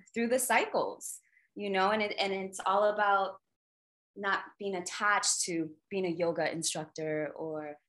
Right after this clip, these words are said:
a vibrational healer or any of that, because that's what kind of grew me into what I am doing now and what I offer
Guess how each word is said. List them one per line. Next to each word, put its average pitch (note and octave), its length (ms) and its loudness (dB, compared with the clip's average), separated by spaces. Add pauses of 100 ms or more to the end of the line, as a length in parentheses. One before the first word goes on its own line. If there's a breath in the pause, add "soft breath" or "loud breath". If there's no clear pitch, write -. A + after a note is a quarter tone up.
(140)
a F#3 100 -8
vibrational E3+ 680 -4
healer D#3 840 -6
or D#3 260 -6 (180)
any E3 220 -4
of D#3 120 -8
that, D#3 240 0
because F#3 340 -10
that's F3+ 340 -2
what F3+ 240 -2 (100)
kind F3+ 220 -2
of D#3+ 160 -6
grew F3+ 220 -2
me E3+ 300 -2
into E3 760 -6
what F3 140 -2
I E3 100 0
am E3 160 -2
doing D3+ 320 -4
now - 340 -4 (220)
and F3 160 -2
what E3 240 0
I D#3+ 220 2
offer D#3+ 500 -2